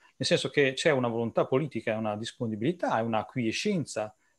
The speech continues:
politica da parte dell'opinione pubblica ad accettare queste come forme di, eh, maggiore sicurezza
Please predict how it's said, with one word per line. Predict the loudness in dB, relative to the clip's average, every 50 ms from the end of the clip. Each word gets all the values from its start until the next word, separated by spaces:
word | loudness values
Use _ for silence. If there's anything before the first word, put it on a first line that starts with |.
| _ _
politica | -6 -4 -4 -2 -2 -2 -2
da | -2 2
parte | 4 4 4 4 2 -2
dell'opinione | -2 -2 -2 -2 -4 -4 -4 -6 -4 -6 -4 -2
pubblica | -2 0 0 0 0 2 4 2
ad | 4 2
accettare | 0 0 0 2 4 4 4 6
queste | 4 4 4 4
come | 2 0 0 2
forme | 4 4 4 4 4 2
di, | 2 2 2 0 0 -4 -8 -16 -16 -16 -4 _
eh, | 6 8 8 8
maggiore | 6 4 4 4 4 4
sicurezza | 2 0 -2 0 2 4 4 4 2 -2 -6 -8 -8 -8 -8